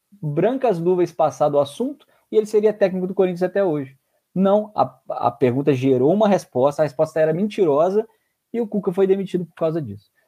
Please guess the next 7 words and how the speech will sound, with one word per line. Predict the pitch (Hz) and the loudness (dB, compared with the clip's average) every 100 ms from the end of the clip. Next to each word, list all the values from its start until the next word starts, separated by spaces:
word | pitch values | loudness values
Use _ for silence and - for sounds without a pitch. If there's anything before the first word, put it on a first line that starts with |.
| _ - | _ -14
Então, | 104 123 151 151 - _ _ | -4 2 2 0 -8 _ _
é, | - 127 | -4 -2
acho | 127 156 139 | -2 -2 -8
muito | 143 151 180 254 254 | -4 -2 0 -2 -4
ruim | 190 180 165 196 233 | -2 0 0 0 -2
esse | 185 165 | -2 -2
movimento, | 156 139 131 147 151 | -2 0 0 0 -2